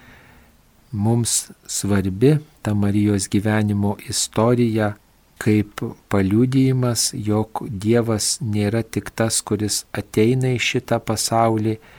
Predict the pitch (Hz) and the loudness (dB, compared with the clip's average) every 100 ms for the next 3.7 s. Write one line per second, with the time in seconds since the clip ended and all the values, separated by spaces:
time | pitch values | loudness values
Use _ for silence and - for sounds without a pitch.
0 | - - - - 104 - 117 113 - 104 | -20 -20 -10 -6 -6 2 2 2 0 -4
1 | 104 107 107 110 107 117 110 107 110 107 | -2 0 0 0 -2 -2 0 0 0 -2
2 | 107 110 104 101 - - - - _ - | 0 -2 0 -2 -4 -16 -18 -20 _ -8
3 | 90 98 123 131 120 - | -4 2 4 4 2 0